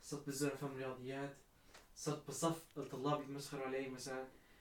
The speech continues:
فإجيت مرحلة قلت enough is enough. فصرت أدافع عن حالي، you know. ف وقت بلشت أدافع عن حالي،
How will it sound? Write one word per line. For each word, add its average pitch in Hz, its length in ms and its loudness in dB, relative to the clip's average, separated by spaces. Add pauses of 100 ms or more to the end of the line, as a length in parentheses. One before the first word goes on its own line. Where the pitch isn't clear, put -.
(260)
فإجيت 165 1300 4
مرحلة 160 340 6
قلت 143 400 0
enough 127 360 -4 (240)
is 127 80 -2
enough. 147 600 0
فصرت 131 540 -4 (340)
أدافع 143 300 6
عن 120 120 -2
حالي، 131 300 -6
you 123 120 -4
know. 156 160 0 (920)
ف 139 40 -6 (1500)
وقت 117 200 0
بلشت 143 260 6
أدافع 135 240 6
عن 117 100 2
حالي، 147 340 0